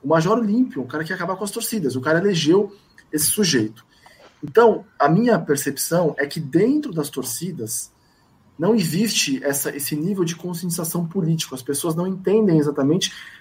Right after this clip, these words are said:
qual é o tamanho da atuação das torcidas, qual é a importância delas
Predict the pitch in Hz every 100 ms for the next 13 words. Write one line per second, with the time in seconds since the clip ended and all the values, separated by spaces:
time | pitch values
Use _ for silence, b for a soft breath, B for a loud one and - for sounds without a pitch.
0 | B _ 175 202 175 190 190 165 - 170
1 | 156 190 254 247 165 156 156 151 160 160
2 | - 139 - - 196 196 - b b b
3 | _ - 185 214 190 160 160 190 196 147
4 | 123 139 190 214